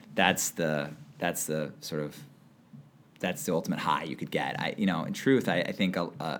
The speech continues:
it's hard, that's hard to, really hard to do. Um, one of the challenges of the healthcare ecosystem is there's so many competing forces. Um, it's a really, if,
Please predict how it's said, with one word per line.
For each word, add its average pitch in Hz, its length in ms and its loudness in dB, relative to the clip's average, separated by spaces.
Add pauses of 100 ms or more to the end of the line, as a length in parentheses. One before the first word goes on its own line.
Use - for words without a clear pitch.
it's - 220 -6
hard, 104 260 6
that's 98 140 2
hard 120 220 2
to, 95 80 -4
really 117 180 2
hard 101 200 4
to 87 40 -4
do. 73 320 2 (160)
Um, 80 240 -4 (320)
one 135 100 6
of 143 40 8
the 127 80 6
challenges 123 420 8
of 104 60 4
the 101 60 4
healthcare 98 460 2
ecosystem 92 480 0
is 85 120 -6
there's 92 160 -2
so 113 480 6
many 98 320 6
competing 82 420 -2
forces. - 720 -6 (420)
Um, 80 260 -4
it's 104 160 0
a 98 40 0
really, 120 420 8
if, - 100 0